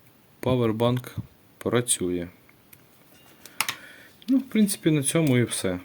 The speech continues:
Е, зараз зберу в корпус, подивлюся, чи буде воно видно через оцей пластик. Хоча дуже сумніваюся. Скоріш за все, доведеться ще тут невеличке віконце вирізати, щоб було видно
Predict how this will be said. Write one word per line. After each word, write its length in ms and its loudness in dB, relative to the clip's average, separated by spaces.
Е, 720 -4
зараз 340 2
зберу 320 2
в 120 -6
корпус, 580 2
подивлюся, 680 0
чи 160 -4
буде 300 2
воно 260 2
видно 340 0
через 380 -2
оцей 240 0
пластик. 600 -4
Хоча 220 -4
дуже 260 0
сумніваюся. 800 0
Скоріш 340 -4
за 120 0
все, 200 -2
доведеться 500 -2
ще 160 -4
тут 260 -8
невеличке 640 -2
віконце 480 -2
вирізати, 520 -4
щоб 220 -8
було 240 0
видно 320 -2